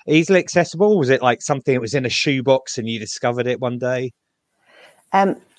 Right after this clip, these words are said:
Speaker 2: so when we were growing up, he not only filmed, um, skiing, he filmed everything, and he filmed a lot of our family gatherings, you know, from, um,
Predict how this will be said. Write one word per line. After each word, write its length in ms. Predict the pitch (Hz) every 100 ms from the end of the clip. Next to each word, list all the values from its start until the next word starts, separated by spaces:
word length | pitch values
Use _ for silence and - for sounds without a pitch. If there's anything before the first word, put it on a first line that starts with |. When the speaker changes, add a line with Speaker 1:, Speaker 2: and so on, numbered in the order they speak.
| _ _ _ -
Speaker 2:
so 140 | -
when 160 | 233 262
we 60 | 277
were 140 | 262
growing 360 | 262 240 220 208
up, 300 | 175 - 185
he 100 | 233
not 200 | 269 226
only 200 | 226 208
filmed, 500 | 208 196 180 165 - - -
um, 360 | - 165 156 156 _
skiing, 560 | - - 208 190 175 165
he 100 | 165
filmed 260 | 262 220
everything, 380 | 190 185 165 139 - - _
and 160 | - 185
he 80 | 180
filmed 320 | 220 202 185
a 60 |
lot 280 | 170 180 -
of 140 | 165 165
our 400 | 160 156 151 160 - _ _ _ _ _
family 300 | 170 175 175
gatherings, 720 | 170 170 175 160 156 156 156 -
you 60 |
know, 120 | 160
from, 440 | 160 - 160 151 147 - - _ -
um, 300 | 165 160 156